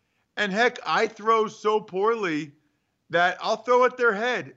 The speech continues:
Wouldn't hurt that much to get hit in the head with a fifty mile an hour fastball. Whatever, let's do it. I'll throw at their head. Bench clearing brawl, that'd be amazing. I miss physical violence. I would love to be a part of that.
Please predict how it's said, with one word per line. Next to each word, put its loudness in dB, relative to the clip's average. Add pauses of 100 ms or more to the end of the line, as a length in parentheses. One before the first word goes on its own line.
Wouldn't -8
hurt -6
that -4
much -6
to -10
get -6
hit -8
in -14
the -2
head -2
with -10
a -8
fifty -8
mile -2
an -8
hour -2
fastball. -6 (320)
Whatever, 2
let's -2
do 0
it. 2
I'll 0
throw 4
at 0
their -2
head. 0 (440)
Bench 0
clearing -4
brawl, 2
that'd -6
be -6
amazing. -6
I -6
miss -6
physical -6
violence. 0
I -6
would -8
love -8
to -8
be -4
a 4
part 0
of 0
that. 0